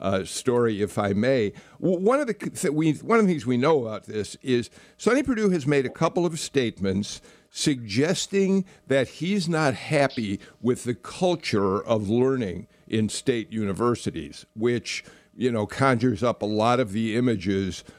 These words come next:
of Republicans who are trying to crack down on,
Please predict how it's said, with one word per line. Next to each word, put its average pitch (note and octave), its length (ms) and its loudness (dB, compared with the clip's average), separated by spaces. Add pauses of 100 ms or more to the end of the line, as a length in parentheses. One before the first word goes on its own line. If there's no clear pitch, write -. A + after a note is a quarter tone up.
(120)
of G#2 200 0
Republicans G#2+ 880 0
who G2+ 140 -2
are G2 80 -2
trying G#2+ 300 -2
to G2 80 -6
crack G#2 440 -2
down G#2+ 440 -2
on, G2 380 -4